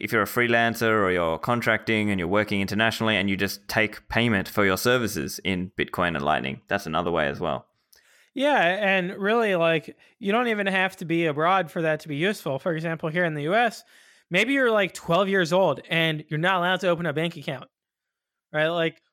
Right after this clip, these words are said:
Speaker 2: why shouldn't you be able to make money on the internet? Obviously doing, you know, normal things. Uh, and, uh, you know, you might be, like, uh, a video game player that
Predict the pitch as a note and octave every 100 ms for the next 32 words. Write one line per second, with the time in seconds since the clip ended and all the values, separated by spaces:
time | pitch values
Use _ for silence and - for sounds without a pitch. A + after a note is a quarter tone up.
0 | _ - G3+ A3+ A#3 A3 G3+ F#3+ F#3+ F#3
1 | F3+ - F#3+ E3 D#3 D#3 - E3 E3+ E3+
2 | D#3+ D#3 D#3 D#3+ D3+ F#3+ F#3+ E3+ F3+ D3+
3 | D3+ D3+ D3 D#3+ C#3 C3 - A#2 - -
4 | C#3 C#3 C3+ D3+ C#3 - D3+ C#3+ C#3 C#3
5 | - _ _ F3 D3+ D3 C#3 C3+ D3+ C#3
6 | D#3 E3+ D3 D#3+ E3 E3+ D#3 D3+ - -
7 | _ _ - B3 G3+ D#3+ D3+ D3 D#3+ -
8 | D#3 D3 D3 C#3 F3+ G#3 A3 D3+ D#3+ D#3
9 | D3+ - _ _ E3 - E3 C#3+ C#3 C#3
10 | C3+ C3+